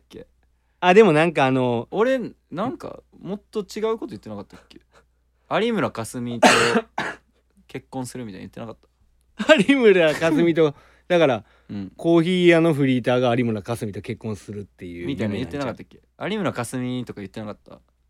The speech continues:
Speaker 2: 言ってたような気もする、なんか。
Speaker 1: 有村架純、出てきてなかったっけ？
Speaker 2: <laughs>
Speaker 1: 言ってないか、俺の架純愛。
Speaker 2: え、いや、架純
Speaker 1: 架純愛話したことないか？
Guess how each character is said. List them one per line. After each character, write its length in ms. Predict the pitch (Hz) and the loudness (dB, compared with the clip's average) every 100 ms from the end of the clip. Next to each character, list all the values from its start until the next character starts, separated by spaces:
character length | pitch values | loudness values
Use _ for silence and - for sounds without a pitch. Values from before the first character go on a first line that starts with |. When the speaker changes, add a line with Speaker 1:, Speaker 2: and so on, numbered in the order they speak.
| - | -4
Speaker 2:
言 160 | 127 160 | 2 2
っ 40 | |
て 220 | - 180 | 2 0
た 100 | 151 | 2
よ 120 | 127 | 2
う 20 | 120 | 2
な 100 | 110 | -2
気 120 | 139 | -2
も 100 | 120 | -4
す 140 | 110 | -6
る、 120 | 98 | -10
な 80 | 95 | -10
ん 80 | 95 | -10
か。 180 | 82 82 _ - | -12 -18 _ -16
Speaker 1:
有 140 | 170 | -12
村 140 | 208 104 | -10 -12
架 140 | - | -14
純、 540 | 101 123 127 123 123 - _ _ _ _ _ _ _ | -14 -12 -10 -12 -14 -20 _ _ _ _ _ _ _
出 140 | 123 143 | -12 -12
て 80 | 156 | -12
き 80 | |
て 80 | - | -12
な 60 | 160 | -10
か 60 | |
っ 80 | 127 | -12
た 100 | - | -14
っ 20 | - _ | -20 _
け？ 180 | - - _ | -20 -20 _
Speaker 2:
<laughs> 120 | - - | -14 -4
Speaker 1:
言 120 | 185 | -2
っ 520 | 135 151 156 151 - | -2 -4 -4 -4 -4
て 80 | 165 | -4
な 100 | 104 | -4
い 80 | 101 | -6
か、 180 | 87 - | -12 -12
俺 200 | 107 107 | -10 -8
の 240 | 104 101 - _ _ _ _ _ _ | -6 -8 -12 _ _ _ _ _ _
架 120 | - 123 | -8 -6
純 320 | 123 110 98 | -4 -6 -8
愛。 260 | 85 - _ | -10 -16 _
Speaker 2:
え、 260 | 131 120 - | -8 -8 -8
い 200 | - 160 | -8 0
や、 240 | 165 143 - | 0 0 -8
架 160 | - 196 | -4 -2
純 220 | - 196 | 0 2
Speaker 1:
架 100 | 190 | 2
純 180 | - 294 302 | 2 0 2
愛 60 | 123 | 0
話 340 | 143 185 147 | 0 -2 -4
し 20 | |
た 80 | - | -4
こ 80 | 208 | -6
と 60 | 127 | -6
な 120 | 98 | -8
い 40 | |
か？ 240 | - - | -10 -12